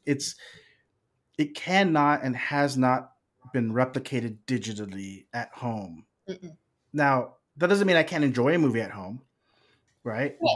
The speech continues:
Speaker 1: Blade Runner's not in theaters anymore, so I have to. But that experience of being in this collective environment where you're not only experiencing it for yourself, but you're experiencing everyone's.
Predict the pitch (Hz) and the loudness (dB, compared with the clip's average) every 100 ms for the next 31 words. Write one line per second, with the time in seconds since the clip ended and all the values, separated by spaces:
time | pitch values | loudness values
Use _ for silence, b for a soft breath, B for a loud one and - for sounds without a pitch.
0 | - 143 147 143 143 143 135 123 135 135 | 6 6 6 4 4 4 2 2 2 2
1 | 117 110 107 107 - 120 120 135 127 104 | 2 0 -2 -4 -6 -4 2 4 4 -2
2 | 101 190 151 117 B B B B 151 170 | 0 6 6 4 B B B B 6 6
3 | - 131 - - - 139 147 139 131 110 | 4 -4 -4 -6 -2 0 2 2 0 -6
4 | 104 131 139 135 127 120 - b b - | -2 2 4 4 4 2 -4 b b -6
5 | 123 120 - - 117 120 135 151 135 120 | -4 -4 -6 -8 -4 0 0 0 0 0
6 | 110 110 120 123 117 110 110 _ _ _ | 0 0 2 2 0 -4 -10 _ _ _
7 | _ _ _ _ _ _ _ 131 143 139 | _ _ _ _ _ _ _ -2 0 4
8 | 147 190 214 190 151 131 135 127 - 147 | 6 6 4 4 2 0 -4 -8 -4 0
9 | 143 143 131 127 123 117 - - 151 139 | 0 0 -6 -6 -8 -6 -6 2 2 2
10 | 127 123 127 - 175 175 139 127 - 175 | -4 -4 -6 -8 -6 -6 -6 -8 -2 -2
11 | 190 175 123 101 90 - - | 0 0 -2 -4 -10 -12 -14